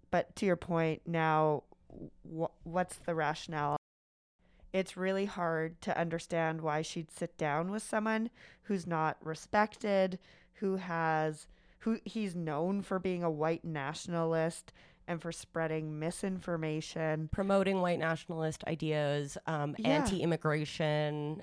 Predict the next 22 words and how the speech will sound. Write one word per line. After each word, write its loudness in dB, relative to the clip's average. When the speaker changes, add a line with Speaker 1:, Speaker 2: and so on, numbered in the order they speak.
Speaker 2:
um, -2
anti-L -4
G -12
B -10
T -12
Q, 0
anti-women, 2
like, 2
really, 4
like, 2
uh, -4
the 0
laundry 0
list, -6
you 4
Speaker 1:
Yeah, 8
Speaker 2:
know? 2
Speaker 1:
and, 4
and 2
so, 6
I 4
mean, 0